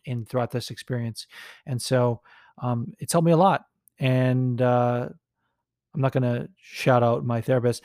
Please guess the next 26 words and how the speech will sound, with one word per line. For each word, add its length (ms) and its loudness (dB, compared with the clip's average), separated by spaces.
I 60 -2
did 120 2
tell 100 4
her 80 6
that 100 4
I 40 2
do 200 0
a 60 0
podcast. 580 -4
I 40 -6
don't 140 0
know 60 0
if 120 -6
I 60 -2
said 220 -6
the 60 -2
name 240 0
or 40 0
anything, 320 -2
or 40 -2
if 80 -8
she's 160 -4
gonna 160 0
look 140 -4
it 60 -2
up. 220 -2